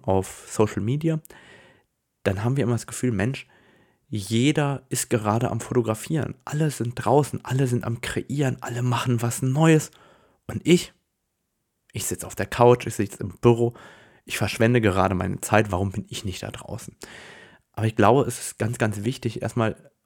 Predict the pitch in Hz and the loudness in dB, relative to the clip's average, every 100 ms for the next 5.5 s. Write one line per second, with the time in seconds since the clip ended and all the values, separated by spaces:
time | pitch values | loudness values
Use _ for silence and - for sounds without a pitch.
0 | - 107 - _ - 127 110 110 107 - | -16 -14 -14 _ -8 -2 0 0 -2 -4
1 | - - 135 - - - - 107 113 127 | -6 -2 -2 -2 -16 -10 -10 -4 0 0
2 | - - _ _ - 127 123 113 127 139 | -2 -20 _ _ -12 -12 -6 -2 -2 -4
3 | - - - _ - 117 117 110 - 104 | -14 -20 -20 _ -4 0 0 0 -4 0
4 | 123 151 139 120 - - 98 120 - 117 | 0 0 -2 -4 -8 -4 0 0 -2 -6
5 | - 107 87 - - | -6 -8 -6 -8 -10